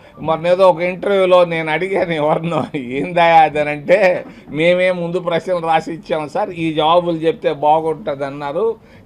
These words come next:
"చిలక పలుకులు పలికిచ్చాం సార్" అన్నాడు. నేను ఆ ఛానల్ గురించి నేను చెప్పటం లేదు. నువ్వు ప్రెస్ కాన్ఫరెన్సు, పత్రికా స్వేచ్ఛ ఉంది ఈ భారతదేశంలో, ఒక్క ప్రెస్ కాన్ఫరెన్స్ అన్నా పెట్టావా?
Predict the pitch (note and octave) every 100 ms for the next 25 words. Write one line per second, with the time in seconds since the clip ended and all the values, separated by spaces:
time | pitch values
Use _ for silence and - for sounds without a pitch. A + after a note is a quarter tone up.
0 | - F3 F#3 F3+ F3 F3+ F3+ G3 E3 E3
1 | E3 F3+ D#3+ E3+ D3 - C3+ F3+ D#3+ B2
2 | G#2 - _ _ _ - C#3 D#3+ D3 C3
3 | C#3 D#3+ F3 F3+ E3 E3 F3+ E3 D#3 D#3
4 | D3+ E3+ D#3+ D#3+ C#3 A#2+ F#2+ E2+ _ -
5 | - B2+ G#3 A3 E3 - - G3+ G3 G3
6 | G3+ F#3+ E3+ G#3 A3+ F3 D#3+ F#3 F#3 G#3
7 | F3+ - D#3+ F#3+ F3 F3+ E3+ E3 G#3 F3
8 | C#3+ C3+ D#3 F3 D#3 D#3 D3+ D3+ E3 F#3+
9 | A3+ - - A#3 G3+ A3+ - A3+ G#3 G#3+
10 | G#3 - A3+ G#3+ G#3 G#3 F#3+ - F3+ F#3+
11 | A3 F#3+ F3 F#3 E3 E3 F#3+ D3